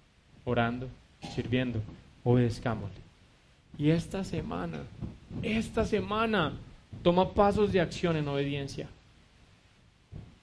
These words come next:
Y por último, si quizás estás acá y estás cansado y trabajado porque el cristianismo se te ha vuelto a hacer obras para tratar de seguir a Jesucristo en tus propias fuerzas,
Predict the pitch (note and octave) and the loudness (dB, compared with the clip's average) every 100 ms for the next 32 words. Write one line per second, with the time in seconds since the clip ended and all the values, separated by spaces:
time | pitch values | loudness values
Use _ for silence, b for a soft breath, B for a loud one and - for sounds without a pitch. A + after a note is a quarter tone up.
0 | - b b b b b - - E3 E3+ | -20 b b b b b -6 6 10 10
1 | E3 C3+ A2+ A2 - - - - - - | 10 4 0 -4 -10 -20 -20 -20 -20 -20
2 | - - - - - - D#3 E3+ G3 F#3+ | -20 -12 -10 -6 -6 -2 0 0 0 -2
3 | F3+ F3 A#2 - - - _ - - - | -2 0 -2 -4 -14 -20 _ -20 -20 -20
4 | - D#3+ D#3+ E3+ D#3 - G#3 G#3+ G#3 - | 0 4 4 4 2 4 4 6 4 2
5 | A3+ A3 B3+ A#3+ A3 F#3 E3 E3+ F#3 E3 | 0 4 6 8 8 10 8 8 8 8
6 | D#3 F3 F3 F3+ F3 F3+ A3+ A#3 F#3 G#3+ | 8 8 8 6 6 8 8 8 10 12
7 | A#3 G3+ F3+ - G3 A3 A3 G3+ - G#3 | 10 6 4 6 8 10 10 6 4 6
8 | F#3+ F#3 D3 - B B B - - - | 8 6 4 -2 B B B -20 -20 -20
9 | - - - - - G3 F3 A#3 A3+ A#3+ | -20 -20 -20 -20 6 6 8 8 8 8
10 | B3+ G3+ G#3 A#3+ B3+ G3 G#3 C4 C4 A3+ | 8 8 10 8 8 6 6 6 6 4
11 | G3 - F#3 G#3+ G#3 G#3 E3+ - | 4 4 6 6 6 6 6 2